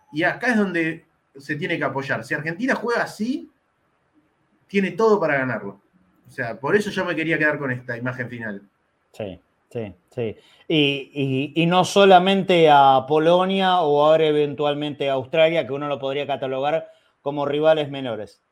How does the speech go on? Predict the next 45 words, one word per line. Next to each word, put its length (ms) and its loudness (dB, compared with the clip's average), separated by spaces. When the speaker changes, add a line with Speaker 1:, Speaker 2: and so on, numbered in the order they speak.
Speaker 2:
Jugando 680 -2
de 120 -6
esta 200 -8
forma, 500 -12
a 200 -6
Argentina 460 -12
le 140 -8
pelea 460 -6
a 120 -10
todos. 480 -8
Speaker 1:
A 60 -8
Speaker 2:
Y 20 -4
a 40 -10
Speaker 1:
cualquiera. 440 2
Speaker 2:
todos, 240 -2
¿eh? 40 -4
Speaker 1:
A, 80 2
a, 40 4
Speaker 2:
A 20 4
Speaker 1:
a 60 0
Speaker 2:
todos. 240 4
Speaker 1:
cualquiera. 580 -4
A 80 -2
Speaker 2:
En 60 4
el 20 -2
Speaker 1:
Brasil, 240 0
a 40 6
Speaker 2:
todos 100 6
Speaker 1:
Francia, 180 4
Speaker 2:
se 80 -2
incluye 420 0
Speaker 1:
a 240 -4
Speaker 2:
Inglaterra, 440 4
Speaker 1:
Inglaterra, 40 2
Speaker 2:
Francia 260 0
y 40 -2
Speaker 1:
que 60 -4
Speaker 2:
Brasil. 220 -6
Speaker 1:
son 140 -8
los, 120 -4
los 160 -8
más 140 -2
Speaker 2:
Sí. 60 -8
Speaker 1:
importantes. 540 -6
Speaker 2:
Sí, 280 -14